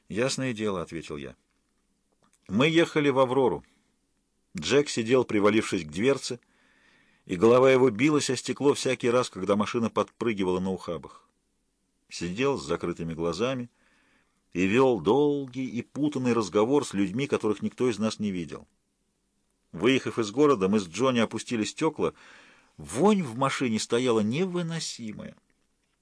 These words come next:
Джек сгнивал заживо, изнутри, но всё никак не умирал.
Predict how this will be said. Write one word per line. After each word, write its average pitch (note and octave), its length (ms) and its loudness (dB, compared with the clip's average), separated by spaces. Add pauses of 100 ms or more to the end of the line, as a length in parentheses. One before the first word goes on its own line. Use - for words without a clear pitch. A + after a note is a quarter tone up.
(140)
Джек F3+ 500 2
сгнивал B2+ 720 2
заживо, F2+ 720 -2
изнутри, C3 580 -4 (600)
но A#2+ 100 0
всё D3+ 160 2
никак D3 320 0
не E3 80 0
умирал. C#3+ 420 -2